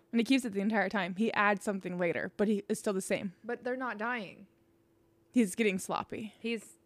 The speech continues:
Speaker 2: being dumb.
Speaker 1: He's getting cocky.
Speaker 2: He is not a god.
Speaker 1: Oh, <laughs> no, by any means.
Speaker 2: You suck.
Speaker 1: These police, police.
Speaker 2: Police.
Speaker 1: <laughs> These policemen are the definition of "it's not happening to me, so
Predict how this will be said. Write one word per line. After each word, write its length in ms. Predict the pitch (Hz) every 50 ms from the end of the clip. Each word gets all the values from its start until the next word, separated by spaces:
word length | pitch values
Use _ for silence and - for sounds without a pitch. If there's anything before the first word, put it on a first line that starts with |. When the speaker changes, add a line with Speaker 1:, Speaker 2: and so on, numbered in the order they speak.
| _ _ 190 180
Speaker 2:
being 280 | 202 233 240 214 180
dumb. 380 | 170 175 185 214 214 170 160 175 -
Speaker 1:
He's 180 | - 214 180
getting 260 | 185 - 214 196 185 180
cocky. 640 | - - 190 - - - - - - 214 196 190 _ _ _ _ _ _ _ _ _ _ _ -
Speaker 2:
He 120 | 208 220
is 120 | 220 196
not 200 | 190 185 190 214
a 40 | 226
god. 360 | 208 180 160 151 147 - 147 - _ _ _ _ _ _ _ -
Speaker 1:
Oh, 200 | 247 247 - - 214 -
<laughs> 80 | -
no, 160 | - 196 196 - - 180 - - _ _
by 220 | - 196 254 226 208
any 240 | 170 214 196 98 107
means. 400 | 120 107 113 - - - - - _ _ _ _ _ _ _ _ -
Speaker 2:
You 120 | 208 214
suck. 280 | 202 - 208 214 196 - _ _ _ -
Speaker 1:
These 260 | 202 190 247 302 311
police, 440 | - - 294 220 180 175 - - - _ _ _ -
police. 400 | - 190 170 185 - - - - - - -
Speaker 2:
Police. 280 | 196 180 190 202 208
Speaker 1:
<laughs> 1200 | 302 262 - 294 - 320 285 - 320 277 - _ _ _ _ _ _ - 403 415 - - - - -
These 220 | 269 254 277 285
policemen 880 | - - 262 240 220 214 247 285 254 - - 214 180 180 180 180 185 202 - - - - - - - -
are 120 | - 220
the 120 | 220 220 220
definition 1080 | 185 185 - 202 214 233 - - 294 254 214 185 190 - - 185 165 151 - - 208 214 - - - - -
of 320 | - 208 196 190 190 190 -
"it's 180 | - 214 - -
not 260 | 214 208 220 - 269
happening 420 | 254 285 302 302 - 320 339 349 339
to 140 | - 339 330
me, 320 | 285 247 226 220 233 240
so 240 | 226 - - 214